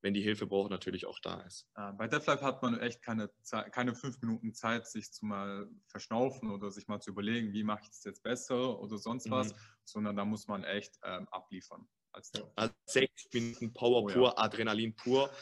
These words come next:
Speaker 1: Man denkt, hat wirklich das Gefühl, dass man wirklich überleben muss.
Speaker 2: <laughs>
Speaker 1: Ähm,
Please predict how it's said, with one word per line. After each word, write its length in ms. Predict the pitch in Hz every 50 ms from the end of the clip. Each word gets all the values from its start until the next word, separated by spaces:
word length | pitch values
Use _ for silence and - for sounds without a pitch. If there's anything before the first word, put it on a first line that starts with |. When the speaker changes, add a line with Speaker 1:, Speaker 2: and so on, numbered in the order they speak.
| - - -
Speaker 1:
Man 240 | - 107 110 107 104
denkt, 220 | 123 120 120 127
hat 160 | 120 110 -
wirklich 200 | 135 127 135 127
das 140 | - 127 -
Gefühl, 260 | - 117 - 135 131
dass 200 | 127 123 120 -
man 240 | 117 110 107 104 95 104 110
wirklich 260 | 120 120 123 113 -
überleben 460 | 110 101 110 107 110 120 113 107 104
muss. 400 | 101 107 123 151 175 170 - -
Speaker 2:
<laughs> 500 | - - - - - - - - - - -
Speaker 1:
Ähm, 420 | 113 117 117 113 113 113 113 110